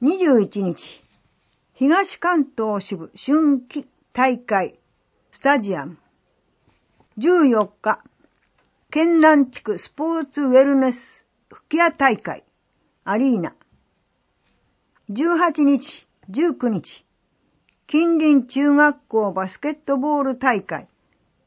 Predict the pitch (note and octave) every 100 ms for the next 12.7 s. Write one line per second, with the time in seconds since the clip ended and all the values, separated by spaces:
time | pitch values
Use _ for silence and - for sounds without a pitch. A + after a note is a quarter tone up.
0 | G3 C4+ A#3 F#3 A#3+ D#4 C4 G#3+ F#3+ F#3
1 | F#3 G3+ F3 E3 G#3+ C4 C#4 B3+ B3 G#3
2 | A3+ F3 D#3+ D#3 - C4+ B3+ B3+ A#3 B3
3 | A3+ G3+ G#3+ E3+ - D#3+ A2+ _ _ _
4 | F3 G3+ G#3 D3+ - _ _ _ _ -
5 | A3+ A3+ - C#4 - _ _ _ _ _
6 | _ _ _ _ _ - B3+ D#4+ D#4 D#4
7 | D4+ C#4 D#4+ E4+ D#4 C4 A3+ G3 - _
8 | - C4 D4 - C#4 A3 - B3+ A#3+ E3
9 | D3 _ _ _ _ _ _ _ _ _
10 | _ C4 C4 A#3+ F#3 - _ _ _ _
11 | _ _ _ _ _ A#3+ F#4+ F4 B3+ G3
12 | - G#3+ F#3+ - - -